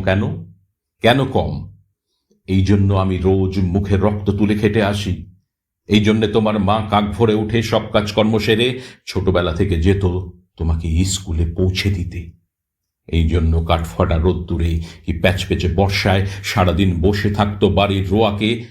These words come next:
কিংবা পার্কের বেঞ্চিতে। তারপর ছুটি হতে ভিড় বাঁচাতে মিনিবাস ছেড়ে অটোওয়ালাদের ওই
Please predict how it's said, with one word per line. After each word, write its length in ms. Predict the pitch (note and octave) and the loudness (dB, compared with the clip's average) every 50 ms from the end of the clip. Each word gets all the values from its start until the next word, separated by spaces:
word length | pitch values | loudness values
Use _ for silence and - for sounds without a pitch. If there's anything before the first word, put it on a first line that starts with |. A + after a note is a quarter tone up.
| _ _ _ | _ _ _
কিংবা 300 | - F#2 F#2 F2+ F#2 G#2+ | -6 -4 -2 2 2 0
পার্কের 400 | G2+ F#2 G2 G2 G2 G2 G#2 G2 G2 | 2 2 0 0 2 2 2 2 2
বেঞ্চিতে। 520 | F2 F#2+ G2+ G#2+ G#2 - A#2+ A2+ - G#2+ - D#2+ - - - _ _ _ _ _ _ _ _ _ _ _ _ - | 2 2 2 2 2 0 -2 0 0 -2 -2 -2 -6 -10 -16 _ _ _ _ _ _ _ _ _ _ _ _ -4
তারপর 280 | D#2 D#2 D#2 - D#2+ D#2+ | -4 -4 -2 -4 -8 -8
ছুটি 280 | - - E2+ D#2 - F2 | -4 -4 -4 -2 0 0
হতে 260 | F2+ F#2 E2+ - C3+ - - - - _ _ _ _ _ _ _ _ _ _ | 0 0 0 0 -4 -4 -6 -12 -18 _ _ _ _ _ _ _ _ _ _
ভিড় 340 | - E2+ D#2+ E2 G#2 G#2 G2 | -4 -2 2 4 4 4 4
বাঁচাতে 380 | F#2 F#2+ F#2 G2+ G#2 G2+ G#2 G#2 G#2 | 2 0 0 0 -2 0 2 2 2
মিনিবাস 480 | G2+ F2+ F2 G2 G#2 G2 G2 G#2 G#2 G#2 - - | 2 0 0 2 2 2 2 2 0 -2 -2 -4
ছেড়ে 280 | - A2+ G#2 G#2 A2+ A#2+ A#2+ - - - - _ - | 0 0 2 2 2 -2 -2 -6 -12 -14 -18 _ -2
অটোওয়ালাদের 600 | - F2 D#2+ E2+ F2 E2+ F2 F2 E2+ E2 F2 E2 | -2 0 2 2 2 2 2 2 2 0 0 0
ওই 120 | F2 E2+ | 0 -2